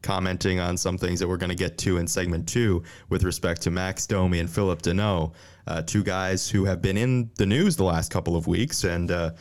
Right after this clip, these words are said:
Elliot Friedman shedding some light on who might be in, who might be out for the Montreal Canadiens, uh, in, in this offseason. So, Rick, we'll get started, uh, with, uh, a really interesting, well, a signing for the Laval Rocket. Uh, Kevin Lynch,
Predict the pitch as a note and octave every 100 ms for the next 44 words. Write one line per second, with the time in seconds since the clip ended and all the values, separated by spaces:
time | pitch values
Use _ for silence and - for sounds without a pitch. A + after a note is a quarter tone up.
0 | - - G2 F#2+ - G#2+ G#2 E2 D#2+ F#2
1 | F#2 - F2 F#2 G2+ F2+ E2+ F2 - -
2 | - - - G2+ G2 G#2 - F#2+ F#2 C3
3 | C#3 G#2 F#2+ F#2 F#2+ F#2 B2+ - G2+ F#2
4 | F2+ - F#2 F2 - F2 F2 E2+ E2 -
5 | - - - - E2 E2+ E2+ F2 F2 C#2
6 | F2 F2+ F2 F#2 F#2 - F2+ E2 F2 -
7 | F#2+ G2+ - G2 A2 B2+ - A2 G#2+ G#2+
8 | G2 - - - - - F#2 F2 F#2 F#2
9 | - - - F#2 F2+ - F2 C2+ G#2+ B2+
10 | A#2+ A2 - - G2+ G2 F#2 - A#2 A#2
11 | G#2+ G2 - - _ - _ - - -
12 | A#2+ A2 G2 G2 F#2+ F#2 F#2+ G2 - F2+
13 | E2 B2 D#3+ B2 D3 C#3 - -